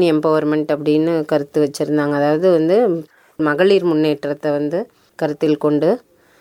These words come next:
இரண்டாயிரத்தி பதினாலுல உலக வானொலி தினம் கடைபிடிச்சாங்க. இப்போ வந்து இளைஞர்கள் கையில் எதிர்காலம் அப்படிங்கிறது தான் இரண்டாயிரத்தி பதினைந்தோட கொள்கை. இதுல பார்த்தா இளைஞர்கள் வந்து நிறைய நிகழ்ச்சிகளை கேட்கணும் அப்படிங்கிறது ஒண்ணு.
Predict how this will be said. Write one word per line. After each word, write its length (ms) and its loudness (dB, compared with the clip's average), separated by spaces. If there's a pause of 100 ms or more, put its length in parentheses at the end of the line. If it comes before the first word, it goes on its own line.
(200)
இரண்டாயிரத்தி 600 0
பதினாலுல 640 2
உலக 360 2
வானொலி 460 0
தினம் 380 0
கடைபிடிச்சாங்க. 760 -2 (640)
இப்போ 320 -4
வந்து 260 2
இளைஞர்கள் 680 2
கையில் 380 0
எதிர்காலம் 640 0
அப்படிங்கிறது 520 -4
தான் 140 -2
இரண்டாயிரத்தி 600 -2 (640)
பதினைந்தோட 760 4 (720)
கொள்கை. 400 2 (200)
இதுல 300 -2
பார்த்தா 280 0 (460)
இளைஞர்கள் 640 2
வந்து 320 2
நிறைய 360 4
நிகழ்ச்சிகளை 640 2 (120)
கேட்கணும் 520 2
அப்படிங்கிறது 560 0
ஒண்ணு. 320 0